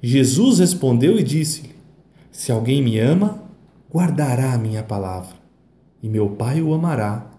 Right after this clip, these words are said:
e viveremos para ele, e faremos nele morada." Jesus não está nas imagens de escultura, mas dentro de nós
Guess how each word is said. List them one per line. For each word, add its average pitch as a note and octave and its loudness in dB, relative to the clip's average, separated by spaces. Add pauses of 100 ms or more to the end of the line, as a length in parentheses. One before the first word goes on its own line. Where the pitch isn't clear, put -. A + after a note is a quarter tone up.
(400)
e A#2+ -10
viveremos A2 0
para F3 -2
ele, A2+ -2 (540)
e B2 -10
faremos A2 -2
nele F#3 0 (480)
morada." G2+ -10 (1080)
Jesus - -6 (480)
não A3+ 2
está D3+ 0
nas B2 -2
imagens G#2 -4
de G2 -4
escultura, G2 -10 (1040)
mas B2+ -4
dentro F3+ 0
de F3 -10
nós A2 -10